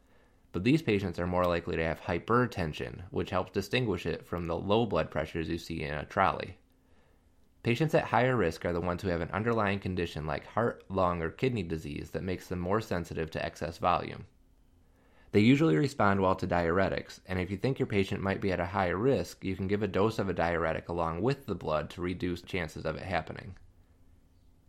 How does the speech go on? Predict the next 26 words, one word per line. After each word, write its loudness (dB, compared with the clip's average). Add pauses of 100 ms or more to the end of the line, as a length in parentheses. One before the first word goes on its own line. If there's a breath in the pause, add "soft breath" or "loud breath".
(340 soft breath)
And 0
that's 4
our 6
run-through 4
on 2
transfusions. -2 (580 soft breath)
For 2
take-home 4
points, -4
remember 4
that 4
for -4
kids 0
over 4
four 0
months, -2
the -2
transfusion 0
thresholds 0
are 2
about 2
the -4
same -2
as -6
for -4
adults, -2